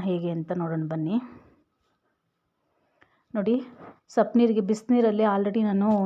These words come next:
ನೆನೆಸಿಟ್ಟಿದ್ದೀನಿ ಹುಣಸೆಹಣ್ಣು ಒಂದು ಸ್ವಲ್ಪ. ನಂಗೆ ಒಬ್ರಿಗೆ ಎಷ್ಟು ಬೇಕೋ ಅಷ್ಟು ಇಟ್ಟಿದ್ದೀನಿ ಹುಣಸೆಹಣ್ಣು. ಹಾಗೆ ಬೆಳ್ಳುಳ್ಳಿ, ಒಂದು ಆರು ಏಳು ಪಾಯಿ ಬೆಳ್ಳುಳ್ಳಿ ತೊಗೊಂಡಿದ್ದೀನಿ. ಚೆನ್ನಾಗಿ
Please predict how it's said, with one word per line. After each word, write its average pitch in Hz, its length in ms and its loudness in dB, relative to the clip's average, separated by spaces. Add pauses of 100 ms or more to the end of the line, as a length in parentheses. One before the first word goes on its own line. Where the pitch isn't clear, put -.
ನೆನೆಸಿಟ್ಟಿದ್ದೀನಿ 220 580 2
ಹುಣಸೆಹಣ್ಣು 185 480 -2
ಒಂದು 190 160 -4
ಸ್ವಲ್ಪ. 180 200 -2 (640)
ನಂಗೆ 196 220 2
ಒಬ್ರಿಗೆ 196 300 2
ಎಷ್ಟು - 160 -8
ಬೇಕೋ 220 200 2
ಅಷ್ಟು - 200 -10
ಇಟ್ಟಿದ್ದೀನಿ 185 320 0
ಹುಣಸೆಹಣ್ಣು. 170 440 -2 (4000)
ಹಾಗೆ 220 360 0 (920)
ಬೆಳ್ಳುಳ್ಳಿ, 208 520 2 (1040)
ಒಂದು 214 240 4 (320)
ಆರು 214 200 6
ಏಳು 220 180 2
ಪಾಯಿ 233 220 4
ಬೆಳ್ಳುಳ್ಳಿ 220 360 4
ತೊಗೊಂಡಿದ್ದೀನಿ. 165 480 -2 (400)
ಚೆನ್ನಾಗಿ 220 420 2